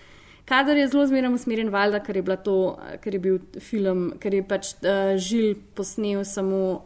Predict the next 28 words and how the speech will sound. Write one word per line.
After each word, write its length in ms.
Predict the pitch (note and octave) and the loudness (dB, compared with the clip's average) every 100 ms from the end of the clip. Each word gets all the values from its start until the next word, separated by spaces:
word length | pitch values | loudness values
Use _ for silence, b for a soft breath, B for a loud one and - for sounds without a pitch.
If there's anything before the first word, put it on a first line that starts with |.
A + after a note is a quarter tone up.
| - | -10
John 260 | G3 F#3+ F#3+ | -6 -4 -4
McEnroe, 520 | F3+ G3+ F#3+ F3+ F3+ | -6 -6 -6 -4 -4
ne 200 | F3+ F#3 | -2 -2
njegovih 300 | F#3 E3+ F3 | -2 -4 -6
nasprotnikov, 540 | G3+ G3+ E4+ E4 D#4 C4 | -8 -8 0 0 2 0
ti 100 | C#4 | 4
njega 260 | B3 G#3+ G3+ | 4 4 0
gledaš, 360 | G3 F#3 D3+ - | 2 0 -2 -10
kako 220 | F#3 F3+ | -10 -6
on 160 | D#3+ | -6
servira, 540 | D3+ G#3+ G#3 C4+ A#3+ A3+ | -8 -10 -6 -4 -4 -6
kako 260 | A3+ - | -10 -14
se 160 | F3+ F3 | -14 -10
on 180 | E3 E3+ | -8 -8
tam 220 | F3+ E3+ B B B | -6 -8 B B B
po 100 | - | -12
pesku 360 | - F#3+ F#3+ F3+ | -4 -2 -2 -4
meče, 420 | F#3 B3+ C#4 C#4 | -2 0 0 -2
kako 280 | C4 F#3+ - | -2 -4 -2
popizdeva 960 | A3 A3+ - G3 F3+ B3 D4 D4 C#4+ C#4 | 0 0 0 -2 2 4 4 6 6 6
nad 200 | C4+ C4 | 4 0
sodniki, 560 | A3 G3 D4+ D#4 D4+ | -2 6 6 6 4
kako 280 | D4+ F#3+ A3 | 4 0 -6
popizdeva 580 | G#3+ G#3+ G3+ F#3 A#3+ A3 | -6 -6 -6 -2 -2 0
nad 200 | F#3+ - | -2 -4
kamermani, 680 | - C4+ C4+ B3+ A#3 A3+ G#3+ | -2 2 2 2 2 0 -2
kako 320 | - - F#3+ | -6 -6 -4
pač 280 | G3 G3 | -4 -6